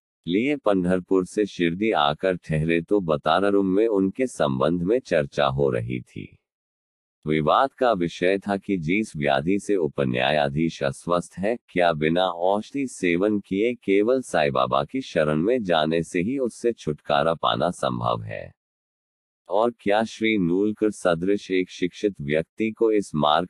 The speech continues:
का अवलंबन करना उचित है? उस समय नूलकर का और साथ ही श्री साईं बाबा का भी बहुत उपहास किया गया। मैंने भी इस आलोचना में हाथ बटाया था। श्री साईं बाबा ने मेरे उसी दूषित आचरण पर प्रकाश डाला है।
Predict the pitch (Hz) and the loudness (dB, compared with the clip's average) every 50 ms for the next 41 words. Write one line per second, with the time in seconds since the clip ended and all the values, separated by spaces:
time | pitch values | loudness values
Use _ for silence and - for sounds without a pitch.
0 | _ - 90 80 69 67 65 60 64 69 73 78 82 85 95 101 101 92 - 76 | _ 0 0 2 2 0 0 -2 -2 0 0 0 0 0 0 0 0 0 0 0
1 | 67 64 69 87 101 104 90 80 - - 65 62 60 - - 55 52 50 50 - | 0 0 0 0 0 0 -2 -4 -4 -4 -4 -6 -6 -8 -12 -12 -10 -10 -12 -14
2 | - _ _ _ _ _ _ _ _ _ _ _ _ _ _ _ _ _ _ - | -18 _ _ _ _ _ _ _ _ _ _ _ _ _ _ _ _ _ _ -2
3 | 101 120 123 - - - 95 90 101 113 120 113 98 92 87 85 85 85 - 104 | -2 -2 -2 -2 0 0 2 2 4 2 2 2 2 2 2 0 0 0 0 0
4 | 110 110 104 - 107 104 101 90 87 87 87 - - - 82 85 90 101 107 - | 0 0 0 0 2 2 2 2 2 0 0 -2 -4 -2 0 2 2 2 0 -2
5 | - 113 110 104 - - 104 107 110 107 - - 92 85 80 71 71 67 65 64 | -4 -4 -4 -6 -4 -2 -2 -2 -2 0 0 0 2 2 2 2 2 2 2 2
6 | 65 65 - - 65 67 76 98 120 123 101 87 85 82 85 107 117 117 107 95 | 0 0 0 0 -2 0 0 -2 -2 -2 0 0 2 2 4 2 2 0 0 -2
7 | 87 - 73 71 67 71 78 - - - 78 71 65 62 58 55 53 50 50 50 | -2 -2 -2 0 0 0 0 -4 -6 -2 0 0 0 0 -2 -4 -6 -8 -8 -10
8 | 50 - _ _ _ _ _ _ _ _ _ _ _ _ _ _ _ _ _ _ | -12 -16 _ _ _ _ _ _ _ _ _ _ _ _ _ _ _ _ _ _
9 | - 76 76 76 78 107 131 143 143 117 110 117 120 110 104 107 98 - 80 76 | -6 0 2 2 2 2 2 0 0 0 0 0 0 2 0 0 0 0 0 2
10 | 76 76 78 80 87 87 - - 87 85 85 87 90 98 107 110 101 90 90 90 | 2 2 4 2 2 2 0 0 0 2 2 2 2 2 0 0 0 0 2 2
11 | 92 98 95 87 76 78 78 76 - 69 65 65 64 62 62 60 - 62 55 50 | 0 0 -2 -2 -2 -2 0 0 0 0 0 0 0 0 -2 -4 -6 -10 -10 -10
12 | 50 - _ _ _ _ _ _ _ _ - - - - 127 139 135 - - - | -10 -12 _ _ _ _ _ _ _ _ -20 -10 -6 -4 -2 -2 -2 -2 -2 0
13 | 92 85 85 82 85 85 85 87 90 92 90 90 87 87 85 82 85 87 98 113 | 2 2 2 2 2 2 4 2 2 2 2 2 2 2 2 2 2 2 2 2
14 | 123 117 95 85 82 82 - - 92 82 69 71 87 104 113 - - 139 127 - | 0 0 0 -2 -2 -2 -2 -2 -4 -2 0 0 0 0 0 -2 -4 -4 -2 0
15 | 95 87 85 - - 87 85 90 95 95 90 - 98 98 92 - - 76 69 - | 0 0 0 0 0 0 0 2 0 0 0 0 0 0 0 -2 -4 -4 -2 0
16 | 71 73 78 82 80 - 65 64 60 58 55 53 53 55 55 53 50 50 50 53 | 0 0 0 0 -2 -4 -2 -2 0 0 0 -2 -2 -4 -6 -10 -10 -12 -14 -16